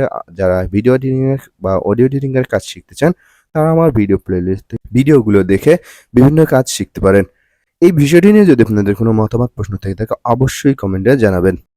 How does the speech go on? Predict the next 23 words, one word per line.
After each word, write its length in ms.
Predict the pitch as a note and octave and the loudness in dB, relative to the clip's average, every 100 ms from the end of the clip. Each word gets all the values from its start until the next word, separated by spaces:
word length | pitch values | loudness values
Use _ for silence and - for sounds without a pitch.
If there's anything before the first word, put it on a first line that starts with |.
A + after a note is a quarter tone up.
| - | -4
এখন 240 | D3+ A#3+ | 0 2
আপনি 180 | A3+ E3+ A#2 | 2 2 0
সর্বশেষ 420 | - B2+ C3 D3 C3+ | 2 2 2 -4 -4
ভিডিওটি 380 | G#2 G2 G#2 D3 | -4 -2 -2 -2
সেভ 240 | - G#2 - | -2 -6 -6
করবেন। 260 | G2 F2+ F#2+ - _ | -4 -2 -4 -6 _
ভিডিওটি 420 | G#2 C3+ E3+ F#3 A3 | 2 4 4 2 -2
সেভ 180 | - A#2+ - | -2 -4 -2
করার 180 | C#3+ C#3+ | -2 0
জন্য 140 | C3+ | 0
এখানে 220 | G#2+ G#2 G2 | 0 -2 -4
এক্সপোর্ট 480 | - - - D3+ D#3+ - | -6 -18 0 2 2 -4
অপশন 260 | G#2 G2 F#2 | -10 -6 -6
দেখতে 200 | F#2 G#2 | -6 -8
পাচ্ছেন, 240 | G2+ D#3 F3 | -6 -6 -6
then 140 | B2+ E2+ | -6 -4
আপনি 200 | - F2+ F2+ _ G2+ | -4 -6 -8 _ -14
এক্সপোর্ট 400 | - - D#3+ D#3+ - | -14 -4 -4 -4 -14
অপশনে 340 | G2+ - - E2+ | -16 -14 -12 -12
ক্লিক 200 | - A2+ - | -6 -6 -4
করবেন। 240 | F#2+ F#2+ - _ _ _ | -2 -2 -4 _ _ _
এক্সপোর্ট 320 | D3 - A#3 | -12 -8 -2
অপশনে 280 | A#3 F3+ B2+ | -2 -2 -6